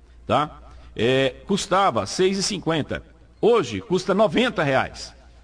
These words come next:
um pacotinho. Então nós estamos lá confeccionando. É, vamos começar a confeccionar máscara, é, de tecido, tá? Dentro da, da, da Santa Casa mesmo.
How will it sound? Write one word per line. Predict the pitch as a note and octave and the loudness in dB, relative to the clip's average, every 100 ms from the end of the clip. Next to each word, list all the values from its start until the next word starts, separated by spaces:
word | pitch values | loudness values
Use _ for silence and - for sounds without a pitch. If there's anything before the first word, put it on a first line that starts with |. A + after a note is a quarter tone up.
| - - - | -20 -20 -16
um | - | -8
pacotinho. | A2+ C3+ C#3+ - C#3 G2+ E2 - - - - | -4 -2 -2 -2 -2 -2 -6 -18 -20 -20 -6
Então | C3+ | -2
nós | F#3 G3 | 0 0
estamos | G#3 G3+ | -2 -2
lá | F3 F3 | 0 0
confeccionando. | - - A#3 - G3+ - F#3 D#3+ C#3 F2+ - - - - | -2 -2 -2 0 -2 0 0 2 0 -4 -10 -20 -20 -4
É, | G#2+ A#2+ | 0 2
vamos | A#2 D3+ C#3+ | 0 -2 -4
começar | F3 D3 C#3+ | -4 -2 0
a | D3+ | -2
confeccionar | D3 G#3+ - F3 - D3 C#3 | 0 -4 -2 -6 -4 -2 -2
máscara, | B2 C#3+ - B2 - - - - | -2 -4 -4 -4 -4 -12 -20 -20
é, | - G#2 | -8 -4
de | G#2+ A#2+ | -4 -4
tecido, | C#3+ B2+ C3+ F#3+ E3 | -2 -2 0 -2 -2
tá? | A#2 C3+ F3+ - | 0 0 0 -6
Dentro | G#2+ B2+ E3+ E3+ C3+ | -6 -2 -2 -4 -2
da, | B2+ A2+ | 0 0
da, | G#2+ | 0
da | A2 A2 | -2 -4
Santa | B2 A2 | -6 -6
Casa | G#2+ A2+ G#2+ | -4 -4 -2
mesmo. | G2+ F3 | -4 -4